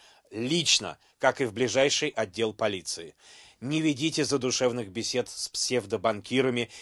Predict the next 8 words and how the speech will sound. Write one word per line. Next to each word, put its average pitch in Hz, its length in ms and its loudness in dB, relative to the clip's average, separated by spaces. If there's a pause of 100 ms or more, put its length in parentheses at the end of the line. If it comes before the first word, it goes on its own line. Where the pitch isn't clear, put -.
и 110 100 -6
псевдоследователями. 95 1300 -2 (220)
Телефонных 139 920 2 (320)
ангелов-спасителей 120 1300 0 (180)
ваших 95 440 -2
денег – 107 440 -2 (440)
не 113 280 -2
бывает 127 580 4